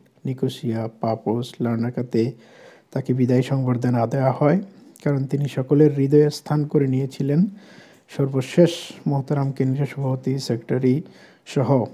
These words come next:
কেন্দ্রীয় দায়িত্বশীলরা, অনেক ভাই কাজ ছেড়ে চলে আসছেন সানি ভাইকে বিদায় দিতে। বিদায়ের এই মুহূর্তে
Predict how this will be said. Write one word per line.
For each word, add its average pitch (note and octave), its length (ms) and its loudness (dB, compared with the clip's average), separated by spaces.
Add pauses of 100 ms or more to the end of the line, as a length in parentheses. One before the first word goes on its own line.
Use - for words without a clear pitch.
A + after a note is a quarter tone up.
(300)
কেন্দ্রীয় C3 300 0
দায়িত্বশীলরা, C3 880 -4
অনেক D3+ 260 0
ভাই D3 280 2
কাজ C#3+ 540 0 (420)
ছেড়ে D3+ 240 6
চলে D#3 240 4
আসছেন C#3+ 380 -2
সানি B2 200 -2
ভাইকে B2+ 280 -2
বিদায় B2 280 2
দিতে। C3+ 340 0 (1200)
বিদায়ের E3+ 420 8
এই F3+ 80 10
মুহূর্তে F3 600 8